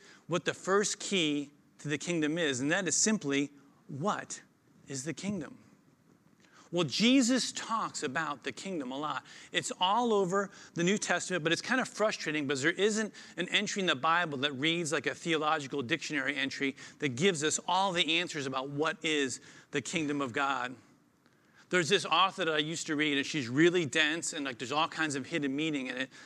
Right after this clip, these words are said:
so I actually had to give up. Uh, but once, uh, this, uh, reporter, this reviewer asked this author, uh, he asked her, he goes, "Can you give us a synopsis in one sentence of your story?" And she said, "You know, if I could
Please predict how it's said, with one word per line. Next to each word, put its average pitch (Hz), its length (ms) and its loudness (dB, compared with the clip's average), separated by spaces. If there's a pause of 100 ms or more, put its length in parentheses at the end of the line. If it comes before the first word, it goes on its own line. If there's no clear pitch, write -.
(140)
so 151 140 -2
I 151 80 6
actually 156 280 0
had 143 120 2
to 127 80 -2
give 127 160 -2
up. 131 260 0 (380)
Uh, 131 180 0 (380)
but 160 100 2
once, 170 500 2
uh, 151 280 0
this, 170 300 0 (180)
uh, 143 240 2
reporter, 147 640 2
this 139 180 -2
reviewer 156 460 2
asked 151 320 0
this 151 160 -4
author, 139 440 -2 (280)
uh, 135 300 -2 (200)
he 185 160 -4
asked 156 300 0
her, 151 80 -2
he 139 80 0
goes, 139 240 0 (500)
"Can 170 140 0
you 160 100 2
give 202 220 2
us 233 220 0
a 147 100 -2
synopsis 147 720 -2
in 139 80 -2
one 139 180 0
sentence 131 680 -4 (280)
of 120 100 -10
your 123 120 -6
story?" 127 520 -8 (1080)
And 147 100 -10
she 156 120 -2
said, 156 260 0
"You 143 60 -2
know, 156 160 -2
if 143 160 -4
I 190 80 0
could 156 180 -2